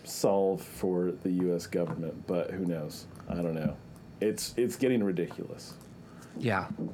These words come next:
Speaker 1: And what is she supposed to do when she gets out? Go back and play next season?
Speaker 2: Right.
Speaker 1: Like,
Speaker 2: I'm sure
Speaker 1: Uh,
Speaker 2: she's in great
Speaker 1: yeah.
Speaker 2: shape after a hundred days in a Russian prison.
Speaker 1: Yeah.
Speaker 2: I bet she's not
Speaker 1: Is
Speaker 2: getting
Speaker 1: that
Speaker 2: messed
Speaker 1: him?
Speaker 2: with, though.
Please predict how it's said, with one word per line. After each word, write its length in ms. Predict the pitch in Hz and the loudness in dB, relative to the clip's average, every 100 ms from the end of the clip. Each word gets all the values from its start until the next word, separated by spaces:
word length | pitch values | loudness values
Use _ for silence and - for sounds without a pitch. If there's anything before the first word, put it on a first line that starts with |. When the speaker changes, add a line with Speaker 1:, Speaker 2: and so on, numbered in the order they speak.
| - - - | -10 -16 0
Speaker 1:
And 100 | 147 | 6
what 120 | 185 | 8
is 60 | 226 | 8
she 100 | 220 | 6
supposed 180 | 220 175 | 6 6
to 40 | |
do 60 | 202 | 6
when 80 | 185 | 4
she 100 | - | 6
gets 200 | 185 233 | 6 6
out? 240 | 214 - - - - | 6 2 -10 -14 0
Go 140 | 120 147 | 4 6
back 300 | 127 143 - | 8 8 6
and 120 | 120 | 6
play 160 | 143 165 | 6 6
next 240 | 147 - | 6 4
season? 420 | - 160 214 226 180 | 4 4 4 2 4
Speaker 2:
Right. 320 | 101 90 82 - - - - - - - - - | 4 4 -2 -10 -18 -18 -18 -18 -18 -18 -8 0
Speaker 1:
Like, 280 | 120 - - - - - - 113 | 2 0 -10 -16 -16 -18 -8 -2
Speaker 2:
I'm 60 | |
sure 180 | 107 170 | 2 4
Speaker 1:
Uh, 20 | |
Speaker 2:
she's 240 | 170 151 127 | 4 4 4
in 120 | 113 | 4
great 220 | 113 127 | 6 4
Speaker 1:
yeah. 40 | |
Speaker 2:
shape 420 | - - 123 127 - | 4 4 6 6 4
after 320 | 98 - 104 | 2 4 2
a 40 | |
hundred 260 | 107 107 98 | 4 4 4
days 280 | 101 104 101 | 4 4 2
in 100 | 98 | 2
a 60 | |
Russian 340 | 95 101 - 95 | 4 4 2 0
prison. 480 | 110 110 104 90 101 - - - - - - - - - - - | 2 2 2 -2 -4 -10 -16 -18 -18 -18 -16 -16 -18 -18 -16 -6
Speaker 1:
Yeah. 140 | 101 135 - - - - - - - - - | 0 2 0 -6 -12 -18 -18 -20 -18 -12 2
Speaker 2:
I 80 | 185 | 6
bet 200 | 311 330 | 6 6
she's 220 | 330 277 | 6 6
not 160 | 240 185 | 6 8
Speaker 1:
Is 40 | |
Speaker 2:
getting 160 | 190 117 | 6 6
Speaker 1:
that 80 | - | 8
Speaker 2:
messed 280 | 269 269 | 8 6
Speaker 1:
him? 60 | 269 | 6
Speaker 2:
with, 180 | 101 92 | 4 6
though. 300 | 98 95 | 4 4